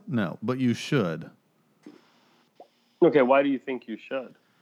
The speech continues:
Speaker 1: Um, well, primarily so that you know what was good in that cigar, what was not, so that you can find, like, cigars.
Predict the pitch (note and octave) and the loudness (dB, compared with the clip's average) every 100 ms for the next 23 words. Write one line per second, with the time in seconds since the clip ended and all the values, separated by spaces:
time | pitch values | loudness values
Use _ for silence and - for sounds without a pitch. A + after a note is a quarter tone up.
0 | _ _ _ _ - D3 C#3+ C#3+ C#3+ C#3+ | _ _ _ _ -6 0 2 4 4 4
1 | C#3+ C#3 C#3+ A#2 - - A#2+ A#2 A2 C#3 | 2 0 -2 -4 -10 -10 -4 -4 -2 2
2 | D#3+ G3 F3+ B2 A2 A#2+ A#2+ - _ _ | 4 4 4 4 2 0 -2 -12 _ _
3 | _ _ _ _ _ _ _ _ _ _ | _ _ _ _ _ _ _ _ _ _
4 | _ _ _ _ _ - B2 A2 A#2+ A#2 | _ _ _ _ _ -8 -4 -2 2 2
5 | A#2+ A#2 A2 G2+ - - - A#2 G#2+ A2 | 2 2 -2 -4 -12 -18 -12 -8 -4 -2
6 | G#2+ G#2+ G2 A#2 A2+ G#2+ G2+ - G#2 G#2+ | -2 -2 0 2 2 2 0 -4 0 0
7 | G2+ G2+ - G2 F2+ G#2 B2 G#2+ G#2 G2 | 0 -2 -4 -6 -2 0 0 -4 -6 -6
8 | - F#2+ - G2 F#2 F#2 F2+ - _ - | -4 -6 -4 -4 -2 -4 -6 -8 _ -14
9 | F2 F#2+ B2 G2 G2 | -8 -4 -4 -4 -10